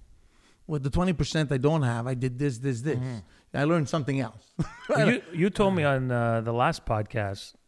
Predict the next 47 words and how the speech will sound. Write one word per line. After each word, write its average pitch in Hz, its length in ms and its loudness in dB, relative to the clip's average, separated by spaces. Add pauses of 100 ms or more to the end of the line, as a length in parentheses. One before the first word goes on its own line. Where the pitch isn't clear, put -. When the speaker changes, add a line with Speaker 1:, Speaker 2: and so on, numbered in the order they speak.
Speaker 2:
that 113 200 -8
you 120 60 -2
did 107 320 -4 (380)
that 110 420 -2 (320)
you 139 140 -2
weren't 151 120 2
necessarily 143 480 -2
getting 120 400 -2 (260)
great, 127 300 2 (1300)
good 131 140 2
grades 135 420 2 (240)
back 120 240 -2
in 120 60 -2
the 117 100 0
day, 113 300 -2
right? 135 220 0 (280)
Speaker 1:
Right. 170 220 8
Speaker 2:
And, 131 100 -4 (260)
and 131 240 2
you, 143 220 0
oh, 131 100 0
shut, 123 200 -2
maybe 120 180 -2
I - 20 0
shouldn't 113 200 -4
have 110 180 2
Speaker 1:
No, - 80 4
Speaker 2:
mentioned 311 80 0
Speaker 1:
no, 214 80 6
Speaker 2:
this 170 60 6
Speaker 1:
no, 170 60 6
Speaker 2:
as 196 60 2
Speaker 1:
no, 247 100 4
Speaker 2:
well. 247 240 2
Speaker 1:
no, 254 120 6
no, 269 100 6
no, 160 60 8
Speaker 2:
And, 170 100 8
Speaker 1:
no, 156 100 8
Speaker 2:
and 143 160 6
Speaker 1:
I'm 104 220 -2
Speaker 2:
look 170 260 4
at, 170 100 0 (180)
look 147 220 -2
at 143 120 -6
you 143 100 -2
today. 160 260 -4